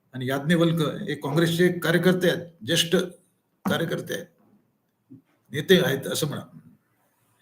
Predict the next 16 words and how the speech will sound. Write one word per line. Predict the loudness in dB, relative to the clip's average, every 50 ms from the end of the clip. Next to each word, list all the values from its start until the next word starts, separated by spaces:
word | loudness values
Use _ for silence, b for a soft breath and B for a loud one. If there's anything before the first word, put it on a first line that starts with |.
| _ _ _ _ _ _ _ _ _ _ _ _ _ _ _ _ _ _ _ _ _ _ _ _ _ _ _ _ _ _ _ _ _ _ _ _ _ _ _ _ _ _ -10
पण | -6 -4
याज्ञवल्क | -2 -2 0 2 2 4 4 4 2 2 0 0 -2 -2 -6 -8 -12 -14 -18 -20 -20 -20 _ -20 -20 _ _ _ _ _ _ _ _ _ _ _ _ _ _ _ _ _ -20 -20 -20 -20 -14 -10
यांचं | -8 -8 -4 -2 -2 -2 0
थोडं | 2 4 4
आपल्या | 4 4 4 2 2
वडिलांसारखंच | 2 4 4 4 2 4 2 0 0 0 -2 -2 -2
आहे, | -4 -6 -8 -10 -12 -12
कुठलीही | -12 -12 -10 -4 0 0 2
गोष्ट | 2 2 2 2 0
गाजावाजा | 0 0 0 2 2 4 4 4 4 4
न | 4 4 4 4
करता | 4 2 0 0 -4 -6 -8 -10 -14 -20 _ _ _ _ _ _ _ _ _ _ _
हे | -2 0
आपल्या | 2 2 2 2 2 2
पद्धतीने | 2 4 4 4 4 4 4 2 2
आहे. | 2 0 0 -2 -6 -8